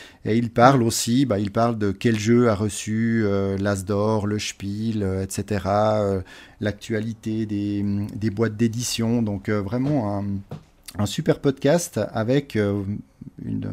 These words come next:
une thématique bien, euh, bien spécifique et ça change, euh, ça change vraiment de tout ce qu'on peut, euh, trouver ailleurs. Donc voilà, bravo, euh, Playback. Alors par contre, il y a qu'une fois par mois,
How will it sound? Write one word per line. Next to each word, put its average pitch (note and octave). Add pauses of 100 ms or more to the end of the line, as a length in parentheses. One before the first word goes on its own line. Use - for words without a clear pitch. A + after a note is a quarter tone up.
une G2+
thématique A#2
bien, A#2
euh, G2+
bien G#2+
spécifique C3
et -
ça G2+
change, A#2
euh, G2
ça G2+
change C3+
vraiment A#2+
de A#2+
tout C3
ce -
qu'on B2
peut, C3+
euh, G#2+
trouver B2
ailleurs. G#2+ (560)
Donc G#2+
voilà, A#2
bravo, A#2+
euh, -
Playback. A2+
Alors G2+
par A#2
contre, D3
il -
y A#2
a G#2
qu'une D3
fois C3
par A2
mois, A2